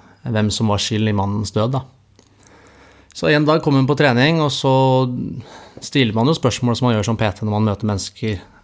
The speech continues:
Eh, «Hvordan går det med deg?» Og hun sier, «Det går bra.»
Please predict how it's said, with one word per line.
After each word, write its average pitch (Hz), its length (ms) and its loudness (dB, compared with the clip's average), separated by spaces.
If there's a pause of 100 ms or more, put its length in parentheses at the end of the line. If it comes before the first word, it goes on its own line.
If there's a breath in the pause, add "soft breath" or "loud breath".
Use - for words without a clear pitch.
Eh, 131 240 -8
«Hvordan 120 240 2
går 107 120 2
det 104 60 0
med 104 100 2
deg?» 131 120 2 (360)
Og 147 280 2
hun 151 140 2
sier, 135 340 2
«Det 127 120 0
går 131 80 2
bra.» 143 220 2